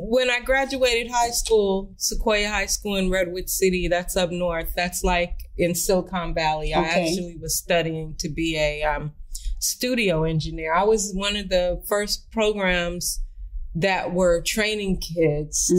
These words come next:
Speaker 2: Mm-hmm.
Speaker 1: be engineers in Silicon Valley. I actually worked at Stanford Linear Accelerator Center, and,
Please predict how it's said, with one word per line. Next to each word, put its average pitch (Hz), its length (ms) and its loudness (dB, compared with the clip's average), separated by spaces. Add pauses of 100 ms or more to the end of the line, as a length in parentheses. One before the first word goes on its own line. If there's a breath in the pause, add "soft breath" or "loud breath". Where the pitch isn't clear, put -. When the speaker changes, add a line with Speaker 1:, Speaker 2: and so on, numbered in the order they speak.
Speaker 2:
Mm-hmm. 175 360 4
Speaker 1:
be 175 340 -4
engineers 165 720 -2
in 156 140 -8
Silicon 156 560 -2
Valley. 156 480 -2
I 151 120 -4
actually 170 440 -2
worked 165 380 -4
at 156 280 0 (420 loud breath)
Stanford 180 760 2
Linear 175 500 0
Accelerator 165 760 0
Center, 156 480 -2
and, 147 180 -2